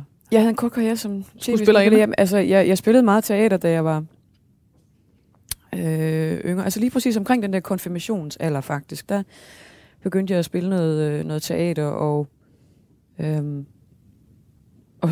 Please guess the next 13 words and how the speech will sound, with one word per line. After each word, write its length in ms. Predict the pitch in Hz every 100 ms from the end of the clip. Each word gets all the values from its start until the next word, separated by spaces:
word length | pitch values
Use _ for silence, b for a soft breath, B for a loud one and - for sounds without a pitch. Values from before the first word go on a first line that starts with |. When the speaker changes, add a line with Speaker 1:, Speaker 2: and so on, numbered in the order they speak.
| -
Speaker 1:
og, 120 | 170
og 100 | 160
synes, 180 | 175 190
det 100 | 180
var 60 | 170
vældig, 440 | 170 208 196 160 175
vældig 300 | 170 226 170
spændende. 380 | - 156 156 160 _ b b b b b _ _ _ _ _ -
Og 200 | 175 170
jeg 140 | 170
var 100 | 170
jo 120 | 160
så... 300 | 160 202 196